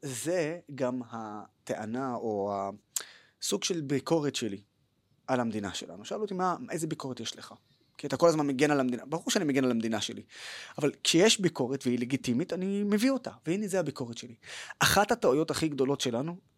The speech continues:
אנחנו לא מצליחים להבין שאנחנו נמצאים במזרח התיכון. עכשיו, אני לא בא להגיד לך עכשיו לוותר על הערכים שלנו ועל מי שאנחנו, ממש לא.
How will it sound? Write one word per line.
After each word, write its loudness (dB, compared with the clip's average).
אנחנו 4
לא 4
מצליחים 0
להבין 2
שאנחנו 0
נמצאים 0
במזרח 2
התיכון. -6
עכשיו, -4
אני 2
לא 0
בא 4
להגיד 4
לך 0
עכשיו 2
לוותר 2
על 6
הערכים 2
שלנו 4
ועל 4
מי 0
שאנחנו, 0
ממש 4
לא. 6